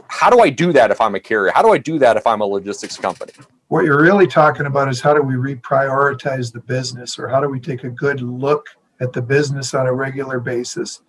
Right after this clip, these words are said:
Speaker 2: My experience in the past has been to try to do that quarterly and really get a good look and try to look ahead to the next quarter of what we expect is gonna happen. And it really is much more than rate.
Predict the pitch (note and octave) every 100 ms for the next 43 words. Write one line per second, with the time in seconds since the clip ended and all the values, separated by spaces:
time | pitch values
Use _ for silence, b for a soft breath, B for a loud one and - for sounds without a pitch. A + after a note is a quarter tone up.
0 | - C#3 E3+ F3 - E3 D#3 D#3 C3+ C#3
1 | B2+ C#3 C#3+ C#3+ - B2+ - C3+ C3 B2
2 | _ - B2+ E3 D3+ C#3+ C#3 C#3+ C3+ B2
3 | - C#3+ C#3 C3+ A#2+ A2+ G#2 _ - C3
4 | D#3 D#3 C#3+ C#3 C3 B2 D3 C3+ C#3 C3+
5 | C3+ B2 - C#3 C3+ C3 C#3+ D3 A2+ C3+
6 | B2+ D3+ B2+ B2 C3 C#3+ - - - C3+
7 | C3 B2+ B2 - - C3 C3+ D3 D#3 C3+
8 | B2 - C#3+ C#3 C3 - C3+ B2+ C3 B2+
9 | - A#2+ - _ - C#3+ D#3+ D#3+ F3+ E3+
10 | D#3+ D#3+ C3+ C#3+ C3+ D3+ C#3+ C3 B2 B2
11 | B2 C#3 -